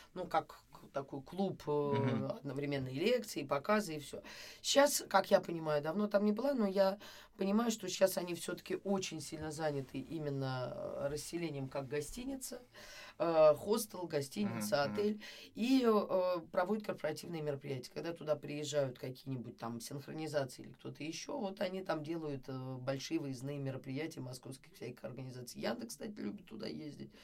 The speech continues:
Speaker 1: по-моему, насколько я знаю. Ну да, там у них есть
Speaker 2: Ничего
Speaker 1: постоянные
Speaker 2: себе.
Speaker 1: партнеры. Они проводят там или какие-то корпоративные, э, выезды, или day-out, или воркшопы и так далее.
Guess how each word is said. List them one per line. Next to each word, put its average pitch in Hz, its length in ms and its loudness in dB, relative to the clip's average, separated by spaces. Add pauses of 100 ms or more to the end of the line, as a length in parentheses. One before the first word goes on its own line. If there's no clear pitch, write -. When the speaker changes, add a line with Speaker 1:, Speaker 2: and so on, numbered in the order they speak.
(240)
Speaker 1:
по-моему, 156 360 2
насколько 143 440 -6
я 143 60 -4
знаю. 165 200 -6
Ну 277 140 0
да, 277 160 8
там 202 200 4
у - 20 4
них 214 200 0
есть 208 120 -2
Speaker 2:
Ничего - 120 -10
Speaker 1:
постоянные 190 360 0
Speaker 2:
себе. - 60 -8
Speaker 1:
партнеры. 220 540 -2 (420)
Они 170 200 -4
проводят 175 420 -2
там 160 220 0
или 151 80 -6
какие-то 143 380 -6
корпоративные, 156 800 -2
э, 143 360 -2
выезды, 208 440 -2
или 156 180 -2
day-out, 175 600 2
или 143 280 -4
воркшопы 135 640 -6
и 131 60 -10
так 143 200 -12
далее. - 300 -16